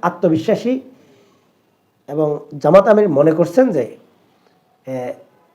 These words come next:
আগামী জাতীয় নির্বাচনে জামাত যথেষ্ট জনপ্রিয়তা পাচ্ছে এবং আগামী জাতীয় নির্বাচনে আওয়ামী লীগের ভোটও জামাত পাচ্ছে। তাই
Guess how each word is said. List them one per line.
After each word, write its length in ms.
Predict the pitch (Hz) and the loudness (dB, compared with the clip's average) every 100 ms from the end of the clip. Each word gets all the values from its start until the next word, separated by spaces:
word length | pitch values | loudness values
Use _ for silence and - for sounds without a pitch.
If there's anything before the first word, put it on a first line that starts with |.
| _ _ _ - | _ _ _ -6
আগামী 300 | 175 196 202 | 0 2 4
জাতীয় 320 | 185 180 180 | 2 2 2
নির্বাচনে 560 | 170 156 156 170 208 214 - _ _ _ _ _ _ _ _ _ 127 | 0 0 0 2 0 -2 -14 _ _ _ _ _ _ _ _ _ -8
জামাত 400 | 151 165 196 156 | 0 4 2 2
যথেষ্ট 320 | 160 185 - 220 | -2 -2 -2 -2
জনপ্রিয়তা 520 | 180 160 139 139 135 | 0 0 0 -2 -2
পাচ্ছে 340 | 139 143 - | -4 -6 -4
এবং 360 | 208 147 135 135 - _ _ - | -2 -2 -2 -6 -18 _ _ -4
আগামী 300 | 147 202 208 | 0 2 4
জাতীয় 300 | 196 175 156 | 2 2 -2
নির্বাচনে 540 | 143 143 - 170 220 - - | 0 -2 0 -2 -2 -8 -2
আওয়ামী 260 | 160 202 202 | 2 4 4
লীগের 280 | 185 185 | 4 2
ভোটও 580 | 139 117 180 240 285 - - _ _ _ 127 123 | 2 0 4 4 4 0 -18 _ _ _ -16 -4
জামাত 260 | 151 156 - | 0 0 -2
পাচ্ছে। 320 | 131 - 120 | -10 -10 -14
তাই 340 | - 170 208 | 0 2 2